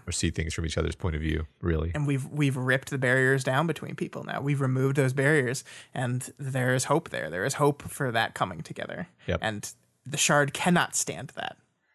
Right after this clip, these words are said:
Speaker 1: Yeah, yeah. Yeah, that's a good point. I like that.
Speaker 2: So we have this moment here that we have to talk about, though, where, uh, a,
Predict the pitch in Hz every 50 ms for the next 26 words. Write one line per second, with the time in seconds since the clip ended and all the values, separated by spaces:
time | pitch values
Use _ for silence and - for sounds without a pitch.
0 | _ _ _ _ _ _ _ _ _ _ 110 110 127 120 101 - - - - -
1 | - 101 92 92 87 87 - _ _ _ _ _ _ _ _ _ _ _ 92 92
2 | 85 82 82 - 92 90 85 - 92 90 85 85 85 82 85 85 - - 87 85
3 | - _ _ _ _ _ _ _ _ _ _ _ _ _ - - - - - 190
4 | 170 160 143 165 160 147 160 160 165 165 170 165 - - 151 143 147 151 151 139
5 | 135 - 127 123 123 123 123 127 135 131 - 147 - 170 185 180 165 151 143 -
6 | 151 139 131 127 123 127 127 127 127 123 123 - - - _ _ _ _ 139 131
7 | 127 123 110 - - 127 131